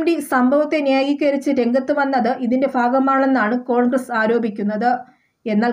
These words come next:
കിഴക്കമ്പലം സംഭവത്തെ ഇടതുമുന്നണിയുടെ രാഷ്ട്രീയ വീഴ്ചയായി അവതരിപ്പിക്കാനാണ് ബി ജെ പിയുടെ ശ്രമം. അതിഥി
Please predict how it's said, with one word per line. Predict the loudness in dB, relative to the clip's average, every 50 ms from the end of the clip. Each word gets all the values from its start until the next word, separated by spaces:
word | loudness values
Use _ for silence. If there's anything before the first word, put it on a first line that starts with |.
| -2 -2
കിഴക്കമ്പലം | -2 -2 -2 -2 -2 0 0 2 2 2 2 0 0
സംഭവത്തെ | -2 0 0 2 0 0 0 0 -2 -2 -2 -4 -10 _ _ _ _
ഇടതുമുന്നണിയുടെ | -4 -2 0 0 0 0 0 2 2 2 2 2 2 2 2 2 2 0 0 -2 -2 -2
രാഷ്ട്രീയ | -2 -2 -2 -4 -4 -2 -2 0 0
വീഴ്ചയായി | 0 0 -2 -2 -2 0 0 0 0 0 -2 -2
അവതരിപ്പിക്കാനാണ് | -2 0 0 0 0 0 -2 -2 -2 0 0 0 2 2 0 0 0 -2
ബി | -2 -2 -4
ജെ | -2 -2 -2 -2
പിയുടെ | 0 0 0 0 0 -2
ശ്രമം. | -2 -2 0 0 0 0 -2 -8 -14 _ _ _ _ _ _ _ _
അതിഥി | -2 0 0 2 2 2 0